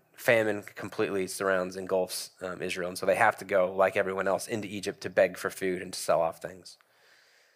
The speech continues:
And, uh, while they're there, they approach what they think to be Pharaoh or Pharaoh's right-hand person. It's Joseph. They don't know that. And they say, "We'd love some food." And he says, "Yeah,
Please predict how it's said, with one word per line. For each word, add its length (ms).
And, 340
uh, 320
while 200
they're 120
there, 420
they 140
approach 520
what 120
they 100
think 220
to 80
be 120
Pharaoh 380
or 140
Pharaoh's 380
right-hand 320
person. 320
It's 120
Joseph. 380
They 100
don't 140
know 140
that. 340
And 80
they 60
say, 200
"We'd 180
love 180
some 160
food." 340
And 140
he 180
says, 540
"Yeah, 200